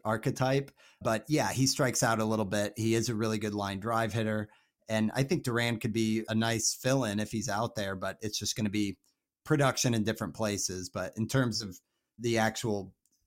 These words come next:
roster for the Rangers, I think that's probably what they're gonna do, and then just move people around. I know Duran just played D H. They've been bringing in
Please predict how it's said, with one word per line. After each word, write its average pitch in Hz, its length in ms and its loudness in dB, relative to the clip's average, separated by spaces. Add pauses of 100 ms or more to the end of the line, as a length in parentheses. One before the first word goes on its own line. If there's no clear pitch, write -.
roster 117 500 2
for 113 160 -2
the 104 100 -2
Rangers, 98 460 -2
I 104 80 2
think 107 220 -2
that's 98 240 -2
probably 98 560 2
what 95 260 -2 (460)
they're 113 160 0
gonna 98 180 -4
do, 127 300 4
and 117 140 4
then 104 120 2
just 101 220 -2
move 98 160 -4
people 104 280 -4
around. 95 300 0
I 101 60 0
know 101 120 0
Duran 98 400 -4
just 95 220 -4
played 95 240 -2
D 101 180 0
H. 107 380 2 (320)
They've 113 160 2
been 110 260 2 (140)
bringing 110 260 0
in 104 460 -2